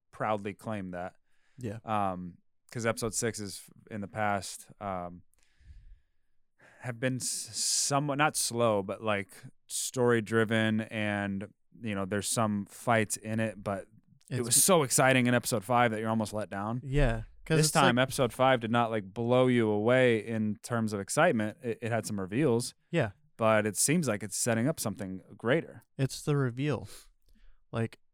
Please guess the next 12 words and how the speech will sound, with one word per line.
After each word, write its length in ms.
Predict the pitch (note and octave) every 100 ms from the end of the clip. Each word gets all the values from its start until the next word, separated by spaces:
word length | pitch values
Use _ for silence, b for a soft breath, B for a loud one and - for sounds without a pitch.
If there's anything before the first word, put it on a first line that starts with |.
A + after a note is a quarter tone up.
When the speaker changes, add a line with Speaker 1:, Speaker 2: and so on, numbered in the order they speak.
| -
Speaker 2:
in 160 | B2 A#2+
every 400 | C3 C#3+ D3 C3
series 480 | - D3 D3+ B2 -
so 180 | G#2+
far, 340 | G#2 A2 G#2 G#2+
it's 140 | G2+
been 280 | - A#2 A2
the 80 | G#2+
reveal 640 | G#2 A2+ A#2 A#2+ A#2+ A#2 G2
in 80 | G2+
episode 420 | G#2 - G2+ -
six. 480 | - B2+ - -